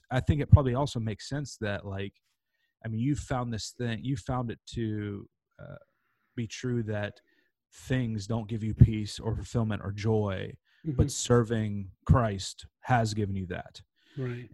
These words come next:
Speaker 1: So it, I think it probably just makes sense that, like, I mean, that's a part of, you, you're not just, uh, you, you're not just, you know, communicating your faith for the sake of communicating your faith. It's like, man, this is part of what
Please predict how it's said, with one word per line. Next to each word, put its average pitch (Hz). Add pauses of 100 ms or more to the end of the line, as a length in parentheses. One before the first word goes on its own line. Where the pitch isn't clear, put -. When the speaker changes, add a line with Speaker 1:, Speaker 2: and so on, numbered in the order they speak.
Speaker 1:
So 131
it, 151
I 135
think 139
it 127
probably 127
just 110
makes 98
sense 127
that, 101
like, 98 (180)
I 113
mean, 107
that's 117
a 107
part 107
of, 101
you, 113
you're 120
not 120
just, - (640)
uh, 98 (180)
you, 101
you're 127
not 131
just, 104 (320)
you 110
know, 98
communicating 117
your 101
faith 104
for -
the 101
sake 101
of 95
communicating 98
your 87
faith. 120
It's 92
like, 95
man, 107
this 113
is 104
part 107
of 92
what 95